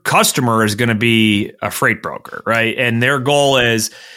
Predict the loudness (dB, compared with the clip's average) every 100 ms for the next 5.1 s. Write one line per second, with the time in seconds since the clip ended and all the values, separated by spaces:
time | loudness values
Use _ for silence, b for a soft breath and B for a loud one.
0 | B _ -2 -2 0 0 0 0 0 2
1 | 2 2 0 0 -2 0 2 2 2 0
2 | 0 0 -2 -4 -4 -4 -4 -4 -6 -6
3 | -2 0 2 2 2 0 0 0 0 2
4 | 0 -2 -4 -2 -2 -2 0 2 4 2